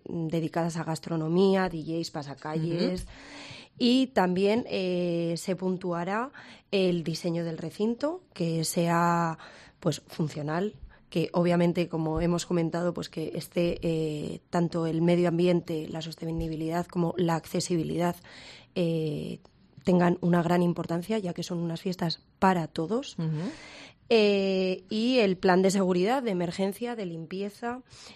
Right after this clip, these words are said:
Speaker 1: y de sostenibilidad ambiental, pues, son temas muy importantes y que también,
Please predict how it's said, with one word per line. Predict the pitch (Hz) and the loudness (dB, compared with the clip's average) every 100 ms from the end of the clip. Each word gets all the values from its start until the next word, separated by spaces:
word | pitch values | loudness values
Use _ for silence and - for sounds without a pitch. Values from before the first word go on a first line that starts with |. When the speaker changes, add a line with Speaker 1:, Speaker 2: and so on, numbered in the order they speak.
| _ | _
Speaker 1:
y | 220 214 233 233 | 2 4 4 2
de | 170 180 | 2 2
sostenibilidad | 175 175 - 165 160 160 165 190 | 2 -4 -4 -4 -4 -4 -6 -4
ambiental, | 170 170 175 175 | -2 -2 -2 -4
pues, | 185 | -6
son | - 165 170 | -4 -2 -2
temas | - 175 185 - | 0 0 0 -4
muy | 185 175 | 0 2
importantes | 175 175 - 170 196 | 2 0 0 0 0
y | 208 | 0
que | 180 | -2
también, | 170 165 170 175 | -2 0 0 0